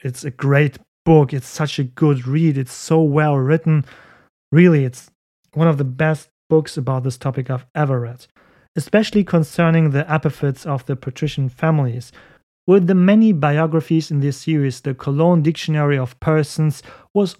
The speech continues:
also an indispensable support. At the end of each episode, I have to say thank you. Thanks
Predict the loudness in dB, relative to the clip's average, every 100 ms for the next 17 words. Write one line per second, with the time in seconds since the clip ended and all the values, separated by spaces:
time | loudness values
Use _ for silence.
0 | -4 -2 -2 -4 -8 -4 -4 -4 -10 _
1 | 2 2 0 -6 -6 -4 -4 -4 -6 -8
2 | -10 -14 -12 -12 -12 -18 _ _ _ _
3 | _ _ _ _ _ -4 0 2 2 2
4 | 0 -4 -4 -8 -10 -12 -14 -16 _ _
5 | _ -2 -2 -2 -6 -8 -12 -10 -6 -6
6 | -6 _ -4 -2 -4 -8 -14 _ -20 _
7 | _ _ _ _ -2 0 0 -4 -18